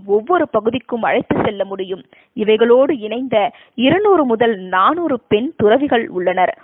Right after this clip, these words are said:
இவர்களுடைய வாழ்க்கை இருக்க வேண்டிய விதத்துக்கு மிகவும் மாறானதாய் இருக்கிறது. இதை நான் என்னுடைய சொந்த கண்களால் பார்த்திருக்கின்றேன். இதை இந்தியாவில் யாருமே மறுக்க முடியாது. பிராமணர்களோடு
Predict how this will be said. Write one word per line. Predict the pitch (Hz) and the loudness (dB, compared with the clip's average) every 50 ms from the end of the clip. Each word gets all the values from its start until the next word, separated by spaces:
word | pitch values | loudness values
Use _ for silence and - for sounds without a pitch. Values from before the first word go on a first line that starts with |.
| _ _ _ _ | _ _ _ _
இவர்களுடைய | 190 196 208 226 240 233 240 226 220 233 220 214 214 190 | -4 0 2 2 2 2 2 0 0 2 0 -2 0 0
வாழ்க்கை | 196 190 220 285 - - - 262 208 202 - - _ _ _ _ - | 0 0 0 -2 -4 -4 -4 -4 -4 -4 -8 -16 _ _ _ _ 0
இருக்க | 269 320 403 403 - 453 403 | 2 2 2 2 0 0 0
வேண்டிய | 359 320 302 269 277 254 233 196 | 2 0 0 0 0 0 0 0
விதத்துக்கு | 185 190 233 - - 277 - - 240 214 | 2 0 0 0 -2 -6 -6 -4 -6 -6
மிகவும் | 196 190 226 240 214 214 220 220 - - _ _ 190 | -4 -2 -2 2 2 2 0 0 -6 -12 _ _ -4
மாறானதாய் | 190 180 190 226 294 359 381 359 339 311 247 254 240 226 202 | -2 0 2 2 0 0 0 -2 -2 0 0 0 0 -2 -4
இருக்கிறது. | 233 190 190 - - 196 185 185 180 180 - - _ _ _ _ _ _ _ _ _ _ _ _ _ _ _ _ _ _ | -6 -8 -8 -6 -4 -2 -2 -2 -2 -6 -10 -12 _ _ _ _ _ _ _ _ _ _ _ _ _ _ _ _ _ _
இதை | 254 247 220 254 254 262 226 | 2 4 4 4 4 4 2
நான் | 240 233 226 220 226 226 - _ _ _ _ - | -2 -2 -2 -4 -6 -8 -14 _ _ _ _ -2
என்னுடைய | 240 254 262 269 269 262 277 262 262 - 262 | 0 0 2 4 2 2 2 0 0 0 0
சொந்த | 285 277 294 330 381 453 453 453 | -2 -2 -2 -4 -4 -6 -6 -2
கண்களால் | - 359 302 311 294 285 277 262 240 220 226 - | -2 -2 -2 0 0 0 2 2 0 0 -2 -2
பார்த்திருக்கின்றேன். | - 180 156 - - - 240 226 220 _ - 202 190 180 196 190 185 185 - - _ _ _ _ _ - | -2 -2 -2 -2 -4 -4 -6 -6 -6 _ -14 -16 -10 -8 -8 -6 -6 -8 -10 -14 _ _ _ _ _ -4
இதை | 262 254 294 302 262 | 0 0 0 0 0
இந்தியாவில் | 277 294 302 339 403 415 440 392 349 277 269 240 220 | -2 -4 -2 0 0 0 0 0 -2 -4 -4 -8 -4
யாருமே | 190 196 175 185 247 285 302 277 277 277 269 247 | -2 -2 -2 0 -2 -4 -6 -6 -6 -6 -6 -6
மறுக்க | 208 196 196 240 - - 330 277 | -8 -8 -8 -8 -4 -2 -2 0
முடியாது. | 220 196 185 196 196 180 160 175 185 185 - - - - - _ _ - | 0 0 2 2 2 2 2 0 -4 -8 -12 -14 -18 -20 -20 _ _ -8
பிராமணர்களோடு | 190 - 226 226 233 262 285 311 311 285 269 247 247 247 240 247 240 254 | -2 0 0 0 0 0 -2 -4 -2 -2 -2 0 2 4 4 4 4 2